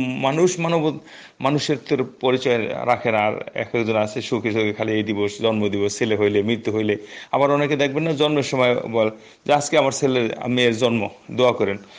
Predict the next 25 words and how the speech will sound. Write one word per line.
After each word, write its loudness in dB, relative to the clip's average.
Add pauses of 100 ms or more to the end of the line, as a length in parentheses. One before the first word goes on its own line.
(140)
তা -2
আজকে 2
ছেলে 2
মেয়ের 4
জন্ম 2
হইলে 4
আজকেই 0
দোয়া 6
করতে 0
হবে, 2
আর 4
কোনোদিন 0
দোয়ার 4
প্রয়োজন 2
নাই -2
নাকি? -4 (400)
আজকে 0
স্মরণ 2
করা, 4
এই 2
দিন 0
স্মরণ 2
করা 4
উচিত 2
না। -6